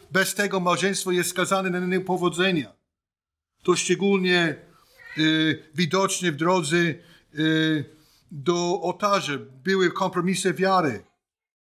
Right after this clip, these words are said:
z osobą nieodrodzoną. Ta osoba często ma złą opinię twojej wiary. Jeśli byłeś niewierny przed ślubem, e, wobec Boga,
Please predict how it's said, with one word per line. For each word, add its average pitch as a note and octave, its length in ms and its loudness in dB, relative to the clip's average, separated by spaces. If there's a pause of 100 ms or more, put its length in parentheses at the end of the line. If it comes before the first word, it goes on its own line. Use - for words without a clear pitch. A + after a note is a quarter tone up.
(960)
z C3 100 0
osobą D#3+ 400 -2
nieodrodzoną. C3+ 680 -2 (1400)
Ta F3 120 -2
osoba E3 500 -4 (140)
często E3 760 -2 (800)
ma D#3+ 420 0 (400)
złą F#3 320 0
opinię F3 520 0
twojej E3 360 0
wiary. D3+ 440 0 (1080)
Jeśli D#3+ 260 0
byłeś F3 320 0
niewierny E3+ 460 0
przed F#3 320 -2 (320)
ślubem, F#3+ 760 0 (380)
e, D3 220 4
wobec E3 340 2
Boga, F#3 600 2